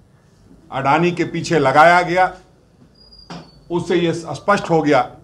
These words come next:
कि जो हम दो हमारे दो की बात हम कहते थे,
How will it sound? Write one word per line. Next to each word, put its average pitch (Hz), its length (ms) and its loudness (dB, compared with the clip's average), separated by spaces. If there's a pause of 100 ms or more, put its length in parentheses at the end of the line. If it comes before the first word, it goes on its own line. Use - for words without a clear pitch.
(1300)
कि 143 80 -4
जो 156 140 2
हम 170 300 0
दो 185 140 0
हमारे 160 440 2
दो 170 180 -6
की 160 140 -8
बात 151 300 0
हम 151 120 -6
कहते 139 400 -6
थे, - 180 -14